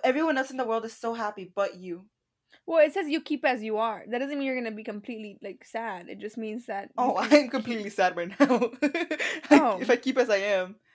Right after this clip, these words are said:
Speaker 1: I am completely
Speaker 2: Well, that's
Speaker 1: sad.
Speaker 2: the thing. Th-, that when I was thinking of, when you read it, to me, it's kind of like you keep working on yourself, so you'll find, like, you, you can, like, work on it. You know what I'm saying?
Speaker 1: Oh, I don't
Speaker 2: Also,
Speaker 1: know if you
Speaker 2: I, I
Speaker 1: can,
Speaker 2: feel like,
Speaker 1: 'cause
Speaker 2: I feel like I would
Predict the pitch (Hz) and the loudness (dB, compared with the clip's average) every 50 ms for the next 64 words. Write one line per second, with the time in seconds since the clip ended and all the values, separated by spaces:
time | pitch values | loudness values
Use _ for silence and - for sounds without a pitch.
0 | _ - 202 208 208 220 - 220 190 208 208 185 349 330 330 330 349 - - - | _ -8 -8 -8 -8 -8 -10 -12 -10 -8 -4 -2 4 6 6 6 6 4 -2 0
1 | 339 339 302 - - _ _ - - 226 285 247 254 277 262 226 240 247 262 269 | 0 -2 -2 -4 -8 _ _ -16 -10 -6 -6 -2 -2 -2 -4 -4 -4 -4 -4 -4
2 | 277 269 - - 269 262 294 269 262 - - 233 233 - _ _ _ - 226 226 | -4 -6 -8 -10 -8 -8 -8 -8 -8 -10 -12 -14 -16 -16 _ _ _ -12 -10 -8
3 | 233 226 214 220 226 226 226 202 - - _ _ - 277 247 247 247 254 254 254 | -8 -6 -4 -4 -2 -2 -4 -6 -8 -14 _ _ -10 -8 -6 -4 -4 -4 -6 -6
4 | - 254 247 247 240 233 214 220 226 - 262 208 - - 202 214 - 254 254 269 | -6 -8 -6 -6 -6 -6 -8 -10 -12 -12 -14 -12 -10 -8 -10 -8 -8 -8 -8 -6
5 | 277 285 302 302 - 330 311 320 339 330 - 240 220 226 269 285 277 - - 240 | -6 -6 -6 -4 -2 0 0 0 0 -2 -6 -12 -10 -8 -8 -8 -8 -6 -6 -6
6 | 240 240 240 - - 233 220 214 - 233 226 220 208 220 220 214 - 269 240 226 | -4 -6 -6 -8 -8 -8 -8 -8 -10 -10 -10 -10 -10 -12 -14 -12 -10 -10 -8 -8
7 | 208 202 226 _ _ _ _ _ _ _ _ _ _ _ _ _ _ 240 208 214 | -10 -12 -14 _ _ _ _ _ _ _ _ _ _ _ _ _ _ -6 -6 -6
8 | 214 269 262 277 320 370 370 349 349 381 392 403 381 - 440 440 440 427 _ _ | -6 -6 -8 -8 -6 -8 -8 -8 -8 -8 -10 -10 -12 -12 -12 -12 -12 -14 _ _
9 | _ _ _ _ _ _ _ _ _ - 208 196 156 190 214 247 262 349 466 - | _ _ _ _ _ _ _ _ _ -16 -10 -8 -6 -6 -2 2 4 4 4 4
10 | - 285 311 - 285 403 330 370 440 453 453 - 190 - - - _ _ _ _ | 2 0 2 4 4 2 4 2 0 2 0 0 -2 -6 -16 -20 _ _ _ _
11 | _ _ _ _ - 277 339 339 349 370 392 415 403 - - - 254 269 285 277 | _ _ _ _ -2 -2 -2 0 -2 -2 0 0 -2 -2 -2 -2 0 0 0 0
12 | 285 285 277 277 277 269 233 269 | -2 0 2 2 2 0 -2 -8